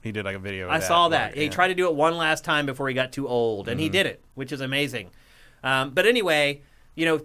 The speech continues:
Speaker 2: skateboarding is huge now. Like,
Speaker 1: Mm-hmm.
Speaker 2: it is just exploding. Like, it's just so interesting
Speaker 1: Yeah.
Speaker 2: to see.
Speaker 1: I mean, I've see,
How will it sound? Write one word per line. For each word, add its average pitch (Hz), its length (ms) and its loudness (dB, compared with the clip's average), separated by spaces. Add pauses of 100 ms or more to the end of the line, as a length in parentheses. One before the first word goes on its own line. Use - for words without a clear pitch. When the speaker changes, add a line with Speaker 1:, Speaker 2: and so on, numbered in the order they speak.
(160)
Speaker 2:
skateboarding 320 640 0
is 139 100 -6
huge 190 880 -12
now. 135 640 -6
Like, 139 160 -2
Speaker 1:
Mm-hmm. 254 100 -6
Speaker 2:
it 277 80 -4
is 202 200 -6
just 165 300 -6
exploding. 156 1000 -2
Like, 127 260 -4
it's 147 120 -4
just 185 200 -6
so 214 160 -2
interesting 185 380 -4
Speaker 1:
Yeah. 120 60 0
Speaker 2:
to 151 80 -4
see. 185 180 -6
Speaker 1:
I - 20 -2
mean, 143 120 6
I've 202 140 8
see, 175 220 -4